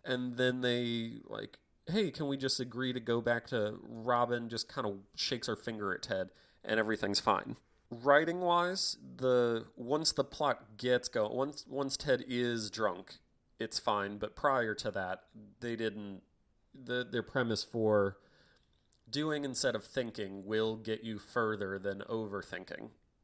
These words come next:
is the theme of the episode, but based on the results, does it really? So, so I think that's done pretty well, actually. It doesn't hit home. Narrator Ted at the very end, you know, sometimes you end up with a sprayed ankle and a bad hangover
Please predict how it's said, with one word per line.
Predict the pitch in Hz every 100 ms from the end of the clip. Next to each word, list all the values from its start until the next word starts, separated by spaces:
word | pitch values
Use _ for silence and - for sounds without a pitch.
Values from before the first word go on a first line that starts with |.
| _
is | - 101
the | -
theme | 107 - 139 123
of | 104
the | 107
episode, | 104 - - 101 90 98 -
but | 127 107
based | 117 -
on | 107
the | 104
results, | 113 170 151 131
does | - 110
it | 104
really? | 117 107 - -
So, | - - 123 117 113 104
so | - 110
I |
think | 107 139
that's | 117 117 -
done | 113 104 101 98 98
pretty | 104 101
well, | 135 214
actually. | - - - 131 -
It | 127 113
doesn't | 120 120 117 110 107 -
hit | - 127 -
home. | - 117 120 202 247 _ _
Narrator | 127 113 117 127 131 139
Ted | - 139
at | 131
the | -
very | 113 113 107
end, | - 107 117 131 131 _ -
you | 117
know, | 101
sometimes | 95 127 120 127 120 113
you | 110
end | 110
up | 110 113
with | 98
a |
sprayed | - - 110
ankle | 107 107 104 113
and | 110
a | 98
bad | 101 110 110 -
hangover | 120 113 113 110 107 107